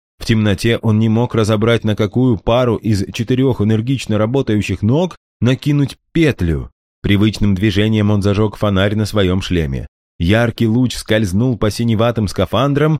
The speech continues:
по прозрачному шлему, сквозь который виднелось побагровевшее от напряжения лицо майора,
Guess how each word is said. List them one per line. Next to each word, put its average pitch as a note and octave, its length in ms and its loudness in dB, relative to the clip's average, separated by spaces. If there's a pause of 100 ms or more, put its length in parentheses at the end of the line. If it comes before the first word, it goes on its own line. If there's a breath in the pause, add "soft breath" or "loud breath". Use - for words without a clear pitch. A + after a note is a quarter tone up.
(220)
по F2+ 140 2
прозрачному A2+ 720 2
шлему, C#3+ 680 0
сквозь A2 400 -2
который C#3 560 0 (180 loud breath)
виднелось B2 600 0
побагровевшее B2 800 2
от A#2 80 -4
напряжения B2 640 0
лицо C3 360 0
майора, C3 720 0